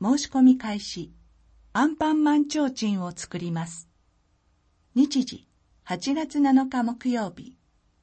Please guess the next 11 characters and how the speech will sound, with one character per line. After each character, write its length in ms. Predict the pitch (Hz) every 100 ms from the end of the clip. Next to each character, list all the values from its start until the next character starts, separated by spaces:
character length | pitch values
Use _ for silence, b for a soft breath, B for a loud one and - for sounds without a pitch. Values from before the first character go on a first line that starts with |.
| _ _ _
丸 240 | - 202 214
一、 440 | 202 - 190 - - _ _
午 160 | - 262
前 220 | 214 160 -
十 200 | - 285
時 160 | 277 190
三 300 | 180 233 247
十 160 | 247 233
分 280 | - 160
か 160 | 139 -
ら。 140 | 104